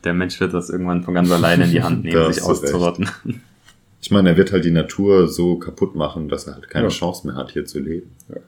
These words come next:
Speaker 1: Dann gehen wir auf den nächsten Planeten und zerstören den.
Speaker 2: Nice.
Speaker 1: <laughs>
Speaker 2: Keep it rolling.
Speaker 1: <laughs>
Speaker 2: Das Universum wird da unsicher gemacht.
Speaker 1: <laughs>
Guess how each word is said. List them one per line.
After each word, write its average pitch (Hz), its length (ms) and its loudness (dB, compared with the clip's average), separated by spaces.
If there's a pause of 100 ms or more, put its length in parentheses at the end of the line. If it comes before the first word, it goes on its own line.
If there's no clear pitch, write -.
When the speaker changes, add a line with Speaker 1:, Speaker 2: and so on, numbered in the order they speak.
(640)
Speaker 1:
Dann 87 140 -8
gehen 87 100 0
wir 87 60 2
auf 90 80 -4
den 95 120 -2
nächsten 92 300 -4
Planeten 90 400 -4
und 85 100 -2
zerstören 92 460 -4
den. 87 260 -2 (140)
Speaker 2:
Nice. 78 800 6
Speaker 1:
<laughs> - 1400 -6
Speaker 2:
Keep 98 220 0
it 82 100 6
rolling. 95 680 6
Speaker 1:
<laughs> - 40 -2 (1700)
Speaker 2:
Das 82 180 -6
Universum 92 540 4
wird 80 140 0
da 80 60 2
unsicher 78 540 -2
gemacht. 69 400 -8
Speaker 1:
<laughs> 73 60 -10